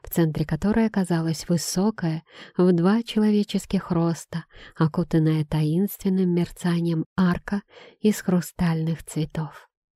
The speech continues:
У меня перехватило дыхание от её чарующей красоты. Сегодня в Намейре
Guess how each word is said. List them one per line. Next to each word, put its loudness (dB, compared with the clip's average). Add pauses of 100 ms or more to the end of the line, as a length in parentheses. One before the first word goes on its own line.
(840)
У 4
меня 4
перехватило 2
дыхание 2 (100)
от 2
её 4
чарующей 0
красоты. -2 (920)
Сегодня 4
в 2
Намейре 4